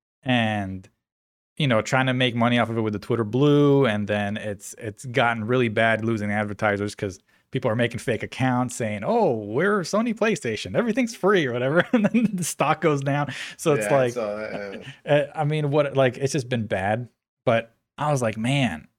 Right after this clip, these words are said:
Speaker 1: this would be so good," especially, I mean, I think this is good for everybody, but especially the F G C, because we need a hard reset, like, hard reset.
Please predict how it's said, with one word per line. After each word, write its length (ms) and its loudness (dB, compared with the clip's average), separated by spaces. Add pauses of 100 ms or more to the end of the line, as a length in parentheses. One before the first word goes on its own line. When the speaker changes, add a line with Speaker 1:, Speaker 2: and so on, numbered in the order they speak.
(180)
Speaker 1:
this 180 0
would 80 2
be 100 0
so 220 0
good," 240 0
especially, 560 0 (100)
I 60 4
mean, 240 2
I 100 2
think 240 0
this 140 2
is 80 -2
good 180 2
for 180 -6
everybody, 520 -2 (200)
but 120 0
especially 400 0
the 160 0
F 80 0
G 140 -10
C, 380 -12 (320)
because 480 -6
we 120 2
need 160 0
a 60 -4
hard 600 2
reset, 500 -4
like, 220 -12
hard 400 2
reset. 440 -8